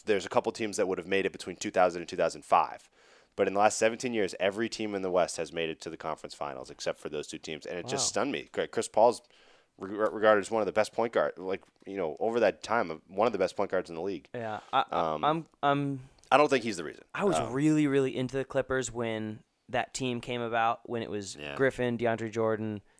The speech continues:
Speaker 2: and Chris Paul.
Speaker 1: Yep.
Speaker 2: And they, and then the Lakers were bad. And so
Speaker 1: Yeah.
Speaker 2: now you're like, "Okay, cool. We get to root for an L A team. They're swaggy, they're cool, they're fun,
Speaker 1: Yeah.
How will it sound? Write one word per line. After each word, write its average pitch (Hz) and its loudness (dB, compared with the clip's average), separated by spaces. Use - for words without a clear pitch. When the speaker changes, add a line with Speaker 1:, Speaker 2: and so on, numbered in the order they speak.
Speaker 2:
and 104 -6
Chris - -4
Paul. 107 4
Speaker 1:
Yep. 71 -8
Speaker 2:
And 123 0
they, 123 0
and 123 -2
then 117 -2
the 123 0
Lakers 135 4
were 120 -2
bad. 104 -4
And 127 -2
so 131 0
Speaker 1:
Yeah. 131 2
Speaker 2:
now 139 6
you're 147 6
like, 117 2
"Okay, 143 4
cool. 123 2
We 135 -2
get 156 0
to 156 0
root 147 0
for 131 0
an 117 0
L 165 4
A 160 4
team. 110 -6
They're 113 2
swaggy, 143 6
they're 120 2
cool, 139 4
they're 123 0
fun, 117 2
Speaker 1:
Yeah. 78 -8